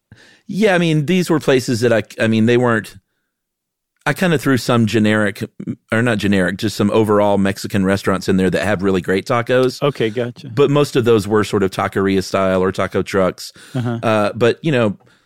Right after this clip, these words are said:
Speaker 1: forget major American cities, like, s-, small towns, like, you can find really good tacos everywhere in this country now.
Speaker 2: Yes. Yeah, the best, the best taco I ever had actually was in some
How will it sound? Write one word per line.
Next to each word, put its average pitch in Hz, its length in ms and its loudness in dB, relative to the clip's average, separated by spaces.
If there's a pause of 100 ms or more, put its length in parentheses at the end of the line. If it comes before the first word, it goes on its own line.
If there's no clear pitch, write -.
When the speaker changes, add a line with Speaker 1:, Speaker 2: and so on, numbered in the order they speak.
(500)
Speaker 1:
forget 160 420 0
major 131 340 0
American 123 360 0
cities, 135 340 -2
like, 107 160 0
s-, - 300 -14
small 151 320 0
towns, 139 420 0
like, 98 220 0
you 151 60 -4
can 175 140 -2
find 113 440 0 (340)
really 139 260 2
good 113 220 0
tacos 98 640 0 (800)
everywhere 104 760 2
in 92 120 0
this 90 140 -2
country 76 320 -8
now. - 240 -14 (520)
Speaker 2:
Yes. - 440 -6 (420)
Yeah, 160 180 0
the 160 120 0
best, 175 400 -4
the 131 100 0
best 156 240 -2
taco 147 600 -2 (300)
I 135 140 0
ever 135 180 -2
had 139 280 -2
actually 113 420 -4
was 113 360 -4 (540)
in 127 140 -2
some 139 480 -2